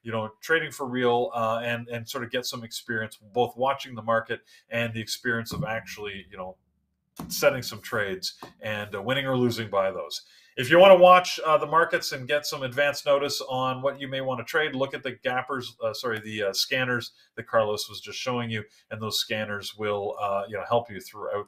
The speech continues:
the day. We use them in the morning to talk what's gapping up and down, as you can see populated right there.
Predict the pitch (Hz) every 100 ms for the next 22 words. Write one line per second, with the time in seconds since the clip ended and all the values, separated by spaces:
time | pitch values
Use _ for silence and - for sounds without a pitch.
0 | _ 101 113 101 90 104 110 113 110 110
1 | 120 156 208 226 - - _ 123 123 131
2 | 127 127 123 131 117 120 113 110 113 -
3 | 110 101 120 - 95 - 90 90 - 101
4 | 92 90 - - - 101 98 95 95 _
5 | 85 87 90 98 117 127 -